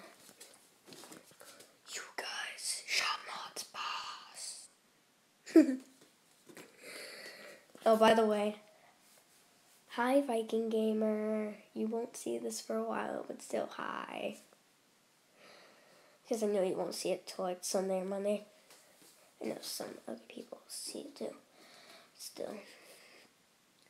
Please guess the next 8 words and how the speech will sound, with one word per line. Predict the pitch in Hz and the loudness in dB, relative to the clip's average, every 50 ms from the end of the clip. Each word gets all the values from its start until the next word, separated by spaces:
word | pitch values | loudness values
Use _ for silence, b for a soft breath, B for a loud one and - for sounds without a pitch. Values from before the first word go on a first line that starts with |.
| _ _ - | _ _ -2
And | - 208 208 214 220 208 214 214 202 208 208 202 202 202 202 202 202 190 - - - - - _ _ _ _ _ _ _ _ _ _ _ _ _ _ _ _ _ _ _ _ _ _ _ _ _ _ _ _ _ _ _ _ _ _ _ _ _ _ _ _ _ _ _ _ _ _ _ _ _ _ _ _ _ _ _ _ _ _ _ _ - - B B B B B B B B B B B - | 0 2 4 6 6 6 6 4 4 2 0 0 0 0 -2 -4 -6 -10 -14 -16 -18 -20 -20 _ _ _ _ _ _ _ _ _ _ _ _ _ _ _ _ _ _ _ _ _ _ _ _ _ _ _ _ _ _ _ _ _ _ _ _ _ _ _ _ _ _ _ _ _ _ _ _ _ _ _ _ _ _ _ _ _ _ _ _ -20 -20 B B B B B B B B B B B -8
curse | - - 214 202 196 - - | -2 0 0 0 0 -2 -4
you, | 202 202 196 196 208 - - | -2 -2 -4 -4 -6 -6 -6
Wii. | 214 196 190 190 190 - - _ _ _ _ _ _ - | -4 -4 -4 -4 -6 -10 -14 _ _ _ _ _ _ -6
I | 220 | -6
mean, | 202 - 196 - - - | -6 -6 -8 -12 -12 -4
not | - 233 214 196 - - | -2 0 0 0 -2 -2
Wii. | 208 220 208 - | -2 -2 -2 -4